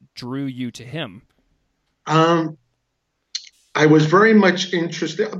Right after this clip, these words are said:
Speaker 2: The, the practice that's done at Zen Mountain Monastery is a blend of Rinzai and Soto. And my leanings were more towards pure Rinzai.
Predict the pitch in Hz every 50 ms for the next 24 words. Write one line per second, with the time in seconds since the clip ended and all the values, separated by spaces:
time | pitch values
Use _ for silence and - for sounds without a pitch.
0 | - - 175 185 185 180 180 190 196 - - - - - - _ _ _ _ -
1 | - - 175 - - - - - - 247 294 285 - - 247 226 - - 196 170
2 | - 156 151 165 170 185 175 156 143 143 - 165 165 165 160 151 147 156 151 143
3 | 135 131 131 131 135 131 - - 147 139 135 139 139 139 131 120 135 110 110 127
4 | 131 143 156 156 147 139 135 131 123 143 - - 143 131 127 120 117 127 139 151
5 | 151 147 151 143 139 135 131 127 120 113 - - 139 123 117 117 107 98 92 95
6 | 92 92 - _ _ _ _ _ _ _ - - - - - 143 143 151 147 151
7 | 170 190 185 185 190 185 185 180 175 - 143 143 147 143 151 151 151 151 156 156
8 | 156 - - 143 139 135 135 - - - - - 147 139 139 143 135 127 127 135
9 | 147 147 147 156 156 160 160 165 165 160 165 -